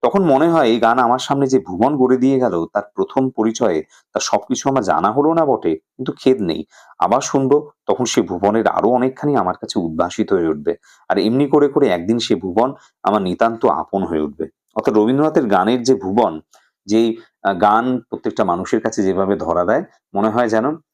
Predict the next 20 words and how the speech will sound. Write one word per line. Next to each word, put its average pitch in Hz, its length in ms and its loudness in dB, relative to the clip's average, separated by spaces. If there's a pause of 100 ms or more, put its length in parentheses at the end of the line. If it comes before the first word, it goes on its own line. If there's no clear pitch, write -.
(140)
আরো 147 440 0 (440)
ভালোভাবে, 117 560 0
আরো 98 420 0 (560)
অন্যদিন 127 500 0 (260)
সেই 110 160 -4
গানগুলো 101 380 0
শুনে 120 300 -2
আরো 98 220 0
ভালোভাবে 98 480 -2
হৃদয়, 92 360 0 (560)
হৃদয়কে 98 380 0
আমি 151 140 0
ভরিয়ে 95 340 -2
তুলব। 80 340 -6 (500)
এরকম 208 280 0
একটা 180 200 2
অনুভূতি 110 580 0
রবীন্দ্রনাথের 90 520 -2
গান 80 220 -2
শুনলে, 95 400 -2